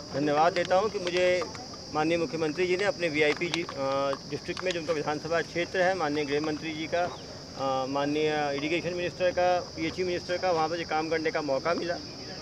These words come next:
अ, इन तेरह महीनों में दुर्ग पुलिस ने नए आयाम छुए।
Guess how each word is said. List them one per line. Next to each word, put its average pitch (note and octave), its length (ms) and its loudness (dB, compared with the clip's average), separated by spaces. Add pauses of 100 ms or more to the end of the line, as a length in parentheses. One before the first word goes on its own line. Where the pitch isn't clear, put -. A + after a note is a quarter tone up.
(260)
अ, D3+ 140 4
इन A3+ 180 8
तेरह A#3+ 320 10
महीनों A#3 320 6
में B3+ 140 6 (460)
दुर्ग G3 200 6
पुलिस F#3+ 340 0
ने A3+ 100 2
नए G3 240 4
आयाम F3+ 480 6
छुए। F#3 400 2